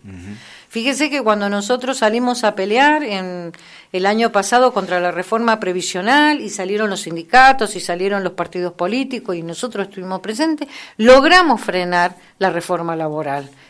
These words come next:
Speaker 2: y se logró frenar en las calles, con la gente. Eh, es muy posible que tengamos que seguir luchando. Hoy hay un paro general,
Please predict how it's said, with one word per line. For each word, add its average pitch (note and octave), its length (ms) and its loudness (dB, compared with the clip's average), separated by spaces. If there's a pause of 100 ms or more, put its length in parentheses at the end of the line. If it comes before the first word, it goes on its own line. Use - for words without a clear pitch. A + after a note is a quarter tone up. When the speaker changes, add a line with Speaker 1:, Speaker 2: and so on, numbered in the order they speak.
(140)
Speaker 2:
y G3 100 -4
se F#3+ 180 2
logró G#3 320 4
frenar A3+ 360 0
en G#3+ 140 -2
las F3 140 -8
calles, D#3+ 560 0
con F3 180 -6
la D#3+ 100 -8
gente. D#3 680 -2 (960)
Eh, D3+ 600 -10 (720)
es B3+ 80 -2
muy E4 200 0
posible D4+ 580 2
que G#3+ 100 -4
tengamos B3 460 -2
que - 80 -8
seguir G#3+ 360 -2
luchando. B3 380 0
Hoy E4 180 4
hay D#4+ 160 2
un D4 120 0
paro C#4 200 0
general, A3 500 -10